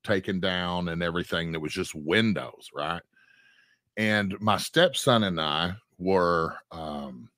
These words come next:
we were going down this long hallway, and the door is on that wall right there to the left. And he just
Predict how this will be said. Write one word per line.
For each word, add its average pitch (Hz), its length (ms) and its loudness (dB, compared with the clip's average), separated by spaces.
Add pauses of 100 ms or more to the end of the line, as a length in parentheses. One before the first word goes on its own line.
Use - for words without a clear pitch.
(240)
we 107 100 6
were 92 140 4
going 107 280 4
down 113 200 2
this 98 160 -4
long 101 240 2
hallway, 85 640 2 (720)
and 85 580 -2 (200)
the 98 120 -2
door 95 840 4
is 87 320 -2
on 113 300 6
that 92 260 6
wall 95 400 8
right 82 200 0
there 85 180 2
to - 140 -6
the 80 100 -4
left. 92 600 0
And 80 140 -8
he 110 200 -2
just 123 360 2